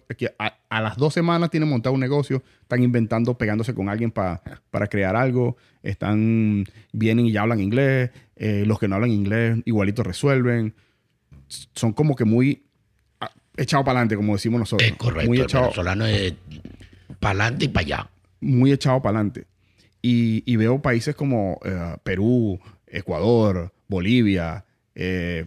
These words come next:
Speaker 1: pa-, más que todos los países de Sudamérica que están teniendo mucho problema con los migrantes venezolanos.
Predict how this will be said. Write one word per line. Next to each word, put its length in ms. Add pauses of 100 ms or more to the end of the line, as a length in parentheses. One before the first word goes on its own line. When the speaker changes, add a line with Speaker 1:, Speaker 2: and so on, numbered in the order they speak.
Speaker 1:
pa-, 140 (200)
más 180
que 100
todos 160
los 80
países 200
de 120
Sudamérica 420
que 60
están 180
teniendo 400
mucho 380
problema 380
con 180
los 100
migrantes 460
venezolanos. 580